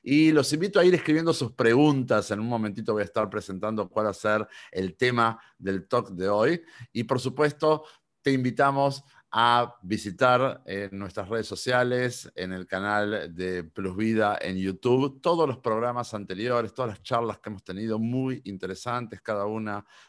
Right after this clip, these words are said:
de ellas, y también en Spotify, en la parte de podcast, puedes encontrarnos como Plus Vida Talks. Y además, por supuesto, puedes sugerirnos cuáles son esos temas que te gustaría que desarrollemos en programas futuros y tomamos muy en cuenta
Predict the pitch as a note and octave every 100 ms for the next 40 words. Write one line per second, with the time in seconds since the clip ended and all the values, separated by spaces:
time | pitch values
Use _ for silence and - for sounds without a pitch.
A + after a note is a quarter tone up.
0 | _ F#2 G2 B2 C#3 C#3 C3+ - - F#2
1 | G#2+ A2+ B2+ B2+ B2+ - G2+ - C#3 C#3
2 | C3+ B2+ B2 B2 B2 _ _ F2+ F#2 A2
3 | G#2+ - G#2 G#2 - F2+ F2+ C3+ B2+ B2+
4 | B2+ - _ G#2+ G2+ F2+ F2+ G2+ G#2+ G#2+
5 | - A2 A2+ A2+ _ _ _ F#2+ G2 G2+
6 | A2 G#2+ G2+ _ - E2+ - - _ -
7 | - - B2+ C#3+ D#3 E3+ - - A#2 C#3+
8 | F#3 E3+ F3 E3+ - _ - D3 C#3 D3+
9 | - C#3 D3 D#3+ C3+ A#2+ A2+ B2+ B2+ B2
10 | C3 B2+ - B2 B2 A2 - D3 D3+ C#3
11 | - F#2+ G2+ F#2 G#2+ B2 B2 A#2+ - A#2+
12 | A#2+ G#2+ G#2 G2 G2+ G#2+ A#2 B2 B2+ B2+
13 | A2 A2 A2+ F#2 G2 G2 A2 A#2 - G2
14 | - F3 G#3 D3 A#2+ C#3 D#3+ D3+ D#3 F3+
15 | E3+ D3 E3 C#3+ B2+ A#2 G2